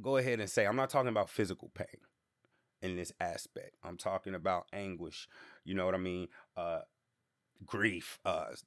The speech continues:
hard times, you know, a failing business, you know, losing money on an investment. I'm talking about that, losing a, a loved one. I'm not talking about something physical. That's something different.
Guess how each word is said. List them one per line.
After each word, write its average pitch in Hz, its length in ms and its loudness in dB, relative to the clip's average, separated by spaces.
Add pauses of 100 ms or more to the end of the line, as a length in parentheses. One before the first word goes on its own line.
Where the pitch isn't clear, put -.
hard 104 360 4
times, 92 440 -2
you 90 60 -6
know, 90 160 -4
a - 80 -6
failing 107 480 6
business, 95 580 -6
you 92 120 -12
know, 92 240 -2
losing 104 400 4
money 104 280 2
on 101 160 4
an 92 80 0
investment. 87 500 0
I'm 87 80 -4
talking 95 380 2
about 92 380 4
that, 101 200 0
losing 101 340 0
a, 104 120 0 (320)
a 104 80 2
loved 107 260 6
one. 85 140 -6
I'm 95 80 0
not 117 120 6
talking 127 200 4
about 107 180 2
something 98 300 -2
physical. - 420 -10
That's 85 140 -2
something 80 320 -6
different. 90 340 -10